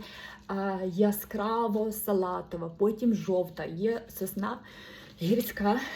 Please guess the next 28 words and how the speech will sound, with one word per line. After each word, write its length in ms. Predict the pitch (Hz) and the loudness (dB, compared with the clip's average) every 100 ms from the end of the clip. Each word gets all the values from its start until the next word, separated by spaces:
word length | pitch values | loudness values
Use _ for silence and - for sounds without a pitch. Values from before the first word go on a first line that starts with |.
| - - - | -12 -16 -8
янтар, 720 | 175 170 233 220 202 180 170 | 0 4 6 4 2 0 0
є 200 | 185 220 | 2 2
сосна 580 | 247 269 - 220 220 226 208 | 2 -2 -2 0 0 0 2
гірська, 600 | 220 208 - - 214 214 214 - - - - - | 0 -2 -8 -4 -2 -2 -6 -12 -16 -18 -20 0
яка 500 | 208 208 - 220 220 | 2 2 0 0 2
є, 520 | 220 185 220 233 202 - | 0 2 6 6 4 -2
е, 40 | 196 | -2
голуба 960 | 196 185 156 202 208 196 202 226 254 - - | 0 0 0 4 4 4 2 2 2 0 0
і 140 | 202 | 0
жовта 600 | 170 190 220 240 - 208 | 2 2 2 2 -2 -2
разом. 460 | 190 180 175 202 214 | 0 0 0 0 0
В 40 | |
неї 320 | 208 208 202 | 2 2 2
є 80 | 220 | 0
хвоїнки 520 | - 196 202 214 202 | 0 0 2 0 0
жовті 400 | 180 208 196 - | 2 2 0 -4
і 100 | 190 | -10
голубі. 540 | 175 175 175 175 254 - - - - - | -8 -4 -4 -2 -6 -6 -16 -18 -12 -6
Зимою 560 | 165 202 208 208 269 226 | 4 10 10 10 6 4
вони 200 | 202 202 | 2 2
стають 400 | - 190 196 175 | -2 0 0 0
більше 440 | 208 208 - 220 | 0 -2 -4 -2
жовті, 600 | 185 175 151 - 208 277 - 208 | 2 4 4 0 -6 -6 -4 -2
е, 420 | 202 196 190 - - 170 | -2 -2 -6 -8 -10 -8
літом 400 | 180 214 220 233 | -4 -2 0 0
вони 180 | 202 190 | 0 0
більш 400 | 170 196 - - | -2 -4 -6 -10
сизі. 600 | - - 190 165 165 | -10 0 2 2 -2